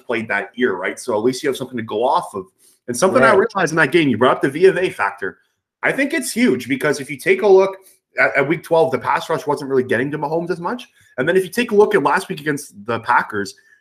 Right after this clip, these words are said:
Speaker 1: Vita Vea was a huge reason why Shaq Barrett and Jason Pierre-Paul were able to get after the quarterback. Like, they,
Speaker 2: Mm-hmm.
Speaker 1: do you know that they were, they, they combined for four sacks between those,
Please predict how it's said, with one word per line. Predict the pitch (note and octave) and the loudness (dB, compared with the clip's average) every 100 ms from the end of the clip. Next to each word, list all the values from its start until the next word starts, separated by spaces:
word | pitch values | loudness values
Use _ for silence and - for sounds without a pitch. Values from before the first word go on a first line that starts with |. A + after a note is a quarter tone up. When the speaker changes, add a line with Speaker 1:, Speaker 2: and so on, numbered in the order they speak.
| _ _ | _ _
Speaker 1:
Vita | A#2 G3 E4+ | 0 4 4
Vea | G3+ F3+ G#3+ | 6 6 6
was | C3+ C3 | 6 6
a | |
huge | B2+ A#2 - F#3 A#3 C#4+ C#4 E3 | 4 -4 -10 -2 2 4 4 2
reason | D3 E3+ C#3 | 0 0 0
why | B2 A#2+ | 0 -2
Shaq | - C3+ B2 | 0 -2 2
Barrett | C3 B2 A2 | 4 4 2
and | A2 G#2+ | -4 -8
Jason | G2+ B2+ B2 A2 | 0 0 0 -4
Pierre-Paul | A#2 G#2 A#2 G#2 | -4 -2 0 0
were | G#2 | 0
able | G2+ F#2+ | -4 -6
to | |
get | G2+ G#2 | -4 -2
after | G2+ - | -2 -8
the | _ | _
quarterback. | G2 F#2 F2 E2+ - _ _ _ _ | -10 -10 -10 -14 -16 _ _ _ _
Like, | A#2+ A#2 | -2 2
they, | A3+ B3+ | 2 2
Speaker 2:
Mm-hmm. | D#3+ E3 G3+ | 0 -2 0
Speaker 1:
do | |
you | A#3+ | 2
know | D#4+ C#4+ | 2 2
that | B3 - - - _ | 2 -2 -14 -20 _
they | C#3 | 2
were, | A3 E3+ | 2 4
they, | F3+ F#3+ D#3 | 4 4 2
they | B2+ A#3 | 0 2
combined | C4 E3 E3 E3+ D#3 | 0 0 0 0 -2
for | B2 | -8
four | - C#3 D3 | 0 0 0
sacks | A2 A2+ - | -6 -8 -10
between | - B2+ C3 | -14 -4 -2
those, | B2+ B2 - | 0 -2 -8